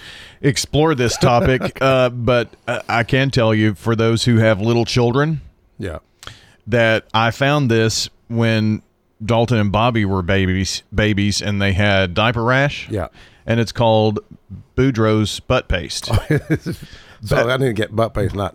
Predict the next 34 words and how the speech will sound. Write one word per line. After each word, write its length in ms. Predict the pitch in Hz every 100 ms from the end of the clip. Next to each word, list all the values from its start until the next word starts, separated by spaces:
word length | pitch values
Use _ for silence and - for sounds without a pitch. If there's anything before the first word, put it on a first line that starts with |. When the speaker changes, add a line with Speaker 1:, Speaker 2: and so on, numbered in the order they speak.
| -
Speaker 1:
but 240 | 78 139 131
it 80 |
works 580 | 120 135 147 - - - _ -
great 520 | 107 127 143 104 - -
Speaker 2:
Yeah. 160 | 117 82
Speaker 1:
for 80 | 113
diaper 340 | 107 104 104
rash. 320 | 80 - -
Speaker 2:
Okay. 320 | 123 - 82 82
I 60 | 127
mean, 100 | 135
I, 140 | 139
seriously. 420 | - 160 156 -
Speaker 1:
So 80 | 120
maybe 300 | 127 143 156
they 140 | 120 113
have 180 | 110
diaper 320 | 101 135 123 98
rash 240 | 98 98
Speaker 2:
Well, 200 | 185 208
Speaker 1:
instead 240 | 170 - 104
Speaker 2:
the, 80 |
Speaker 1:
of 100 | 98
Speaker 2:
the 100 | 135
Speaker 1:
food, 80 | 160 202
Speaker 2:
one 100 | 208
Speaker 1:
what 60 |
Speaker 2:
thing, 200 | 185 160 160
Speaker 1:
Amy 80 |
says. 300 | 156 131 123 -
Speaker 2:
the, 80 |
the 100 | 120 139
one 280 | 160 175
thing, 420 | 143 131 120 117